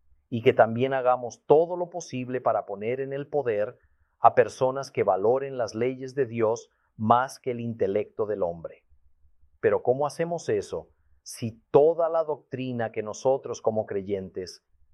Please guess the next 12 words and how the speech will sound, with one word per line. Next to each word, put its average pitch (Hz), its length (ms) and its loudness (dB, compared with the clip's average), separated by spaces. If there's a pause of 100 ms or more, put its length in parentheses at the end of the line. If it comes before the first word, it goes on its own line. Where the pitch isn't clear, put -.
hemos 117 320 -2
sido 117 280 -6
enseñados 107 920 -4 (540)
y 107 140 -8
que 107 100 0
muchas 123 420 -2
de 117 80 0
las 104 160 0
sectas 120 360 -4
judías 113 520 -2
más 110 220 -6
liberales 107 760 2